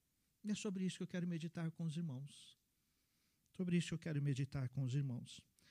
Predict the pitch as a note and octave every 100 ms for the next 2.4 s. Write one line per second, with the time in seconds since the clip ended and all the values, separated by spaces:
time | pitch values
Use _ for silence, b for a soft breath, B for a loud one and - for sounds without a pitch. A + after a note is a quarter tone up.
0 | b b b - F#3 F#3 G3 G3+ A3 G3
1 | G3 G3+ F#3+ F#3+ F#3+ G3 F#3+ F#3+ F3+ -
2 | F#3 F3 D#3+ E3+